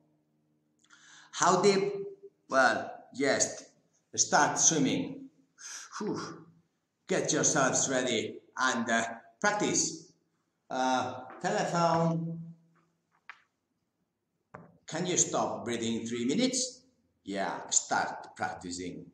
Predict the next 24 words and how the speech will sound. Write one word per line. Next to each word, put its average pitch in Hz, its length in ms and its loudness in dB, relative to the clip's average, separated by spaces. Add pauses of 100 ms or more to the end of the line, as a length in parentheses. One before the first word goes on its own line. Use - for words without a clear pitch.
(840)
I 110 300 2
can 135 600 2 (200)
now 113 340 2
and 104 100 -6
then. 135 400 2 (260)
Therefore, 110 800 0
if 139 160 -4
you're 196 160 2
a - 100 -2
company, 240 680 -2 (440)
can 247 180 -2
you? - 480 -2 (640)
Now, 123 500 0 (360)
buyback 135 560 2 (420)
and, 117 380 2
uh, 120 180 0 (1160)
then 113 540 -2 (140)
dividends. - 760 -4 (480)
So, - 580 0
buybacks 175 560 2
are 131 120 2
very 147 200 4
simple. 101 260 -2 (840)
Every 135 580 -2